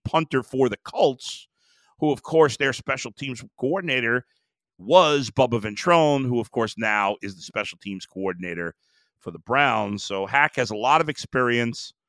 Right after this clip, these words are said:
So I like the fact that the two guys they signed and are gonna be counting on here, uh, are guys that have a, a good deal of experience, both of them. So that's it.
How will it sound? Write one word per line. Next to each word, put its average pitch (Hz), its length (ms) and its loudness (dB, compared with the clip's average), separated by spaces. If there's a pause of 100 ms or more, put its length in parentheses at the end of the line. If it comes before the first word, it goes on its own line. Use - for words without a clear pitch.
(500)
So - 140 -8
I 110 60 -2
like 139 300 2
the 170 80 -2
fact 143 360 2
that 110 100 -12
the 101 80 -14
two 190 260 -4
guys 147 340 4
they 120 120 -4
signed 143 800 0 (460)
and 107 80 -10
are - 20 -8
gonna 107 120 -8
be 110 100 -10
counting 185 440 0
on 113 200 0
here, 107 480 -4 (640)
uh, 95 260 -2 (100)
are 113 200 4
guys 131 800 2 (240)
that 110 420 -2 (160)
have 113 320 -4 (300)
a, 110 80 -4 (280)
a 117 120 2
good 123 200 2
deal 120 200 2
of 95 80 -2
experience, - 640 -10 (520)
both 104 280 -2
of 80 80 -10
them. 65 160 -20 (800)
So - 160 -6
that's 240 260 4
it. 208 200 4